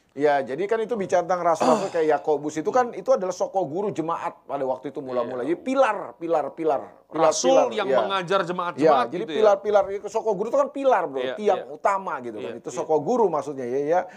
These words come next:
Speaker 1: Dalam konteks Galatia dua ayat sembilan ini, rasul-rasul yang disebut di situ adalah dia, mereka adalah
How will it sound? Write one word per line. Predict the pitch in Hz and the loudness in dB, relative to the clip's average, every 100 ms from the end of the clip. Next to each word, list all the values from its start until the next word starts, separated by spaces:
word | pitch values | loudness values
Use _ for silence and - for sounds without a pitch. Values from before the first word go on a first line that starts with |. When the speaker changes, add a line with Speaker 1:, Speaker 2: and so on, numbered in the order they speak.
| - | -10
Speaker 1:
Dalam | - 165 | 2 2
konteks | 170 170 175 175 | 4 -2 0 -2
Galatia | 147 160 160 170 | 2 2 2 -2
dua | 151 156 | 0 0
ayat | 147 | 0
sembilan | 139 143 214 | -4 -2 -2
ini, | 254 208 | -2 -10
rasul-rasul | - 156 156 156 147 165 | -2 0 2 0 0 -8
yang | |
disebut | 151 160 156 | -8 -6 -4
di | 143 | -6
situ | 147 233 | -6 -2
adalah | 202 190 | 2 2
dia, | 208 185 220 | 2 2 2
mereka | 165 180 233 | 0 0 0
adalah | 175 175 | 2 2